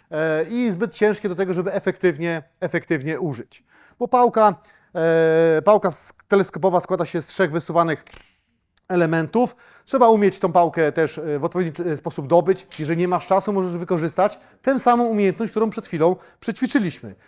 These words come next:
Jest czas, należy tą pałkę, e, rozłożyć. Pałkę również, jak mówiliśmy w przypadku gazu, trzeba mocno,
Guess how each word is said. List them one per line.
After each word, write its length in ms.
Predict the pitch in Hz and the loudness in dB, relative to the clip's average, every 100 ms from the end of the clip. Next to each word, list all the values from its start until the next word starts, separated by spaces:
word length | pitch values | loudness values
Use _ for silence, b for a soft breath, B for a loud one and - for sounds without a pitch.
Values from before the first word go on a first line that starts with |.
| b 175 | b 0
Jest 260 | 208 - | 0 2
czas, 220 | 214 220 | 2 2
należy 220 | 214 196 185 | 2 -2 -2
tą 120 | 185 | 4
pałkę, 320 | 180 185 185 | 6 6 4
e, 120 | 180 b b - | 2 b b -2
rozłożyć. 880 | 147 156 196 165 165 131 101 - b b b b - | 2 6 4 6 2 2 -6 -20 b b b b 6
Pałkę 340 | 240 240 240 | 8 8 8
również, 440 | 208 190 185 196 190 | 6 4 2 2 2
jak 120 | 165 | 2
mówiliśmy 400 | 180 170 156 170 | -2 -4 -4 -6
w 40 | |
przypadku 360 | - 160 147 147 | -4 -2 -2 2
gazu, 300 | 165 185 196 | 4 4 2
trzeba 180 | 180 151 | 0 4
mocno, 500 | 170 170 156 139 | 2 2 0 0